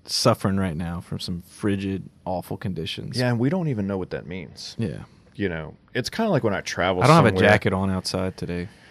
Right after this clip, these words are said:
Speaker 2: When I travel somewhere and people will ask me, "What's a hurricane like?"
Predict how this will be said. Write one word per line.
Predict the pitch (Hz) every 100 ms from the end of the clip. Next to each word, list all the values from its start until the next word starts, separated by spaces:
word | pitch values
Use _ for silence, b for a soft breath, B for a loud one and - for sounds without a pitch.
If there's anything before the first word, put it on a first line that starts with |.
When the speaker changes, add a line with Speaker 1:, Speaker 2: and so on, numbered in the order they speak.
| b b b b _
Speaker 2:
When | 135
I | 113
travel | - 123 117 117
somewhere | - 110 101 95 90
and | 85 85
people | 101 95 87
will | 85
ask | 80 87 - -
me, | 85
"What's | 82 107 180 233
a |
hurricane | - 113 120 - 73 71
like?" | -